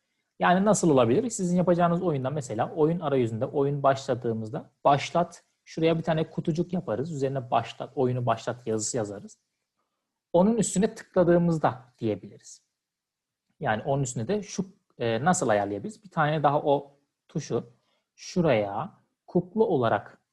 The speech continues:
şekil çizeriz. Deriz ki bu kuklaya tıkladığında mouse, mouse'u getirip o menüye bastığımızda, yani oyunu başlat menüsüne başladığımızda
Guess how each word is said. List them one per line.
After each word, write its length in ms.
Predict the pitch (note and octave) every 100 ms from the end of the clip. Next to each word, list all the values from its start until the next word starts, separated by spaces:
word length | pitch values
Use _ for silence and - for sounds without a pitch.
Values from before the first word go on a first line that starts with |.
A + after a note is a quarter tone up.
| _
şekil 440 | - - A#2+ B2 A#2
çizeriz. 580 | B2 G#2+ C3+ A#3 - _ _ -
Deriz 220 | G3+ G#3+
ki 200 | A#3 G3+
bu 120 | B3+
kuklaya 560 | - F#3+ F3+ D#3 A3+ -
tıkladığında 840 | - - F3+ E3 F3 D#3+ A#2+ - -
mouse, 440 | A#2 G#2+ - - _ _ _ _
mouse'u 340 | C3 C#3 C#3 C#3+
getirip 440 | C3 - B2 F#3+
o 60 | F3+
menüye 320 | C3+ A#2 G#2+
bastığımızda, 460 | C#3+ - A2+ G#2+
yani 160 | A2 A2+
oyunu 240 | A#2+ C#3
başlat 340 | B2 A#2+ C#3+ -
menüsüne 360 | A2 - A2
başladığımızda 840 | E3+ F3 - B2 A2+ G#2+ B2 F3